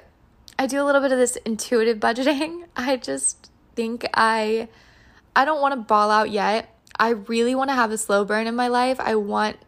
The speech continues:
things to be gradual. And in terms of finances, I want them to gradually increase, obviously. And I don't really care about having so-, like, a Ferrari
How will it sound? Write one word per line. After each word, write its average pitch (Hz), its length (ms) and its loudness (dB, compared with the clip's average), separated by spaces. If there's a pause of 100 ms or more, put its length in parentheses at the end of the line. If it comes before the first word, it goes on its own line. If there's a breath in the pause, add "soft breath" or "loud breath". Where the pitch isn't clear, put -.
(100)
things 226 340 -6 (120)
to 214 340 0 (880 soft breath)
be 233 160 -4
gradual. 240 840 2 (120)
And 220 120 2
in 226 100 0
terms 233 340 -2
of 254 140 -2
finances, 226 560 -2
I 254 140 4
want 214 240 0
them 226 160 -4
to 247 100 -2
gradually 208 560 -2 (100)
increase, 247 540 -4
obviously. 214 760 -4 (320 loud breath)
And 247 100 -6
I 247 40 0
don't 254 380 -2
really 233 300 -2
care 214 260 -2
about 208 300 0
having 202 680 -4 (320)
so-, - 440 -10
like, 214 200 -10
a 220 40 -8
Ferrari 214 800 0